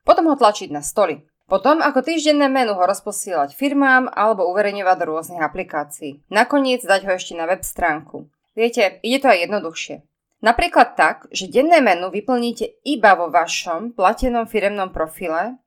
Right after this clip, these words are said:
na web stránke vášho mesta a zobrazí sa vo vašej prezentácii na meste.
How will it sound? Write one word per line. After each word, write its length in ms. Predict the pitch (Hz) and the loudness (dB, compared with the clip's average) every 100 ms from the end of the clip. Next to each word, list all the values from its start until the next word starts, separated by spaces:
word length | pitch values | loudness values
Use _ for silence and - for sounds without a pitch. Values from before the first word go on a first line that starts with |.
| - | -2
na 80 | 190 | 0
web 80 | 190 | 0
stránke 480 | - - 196 190 175 | -2 -2 -2 -2 -2
vášho 240 | 170 180 | -2 -2
mesta 400 | 143 139 - 185 | -8 -8 -6 -6
a 160 | - 202 | -2 -2
zobrazí 480 | 208 202 180 175 151 | 0 2 2 2 -8
sa 320 | - 143 _ - | -12 -12 _ -4
vo 160 | 202 | 4
vašej 320 | 294 339 320 - | 6 6 2 0
prezentácii 560 | 185 220 220 208 247 | -2 0 0 0 0
na 160 | 233 226 | 0 2
meste. 480 | 220 - - - | 0 -2 -8 -20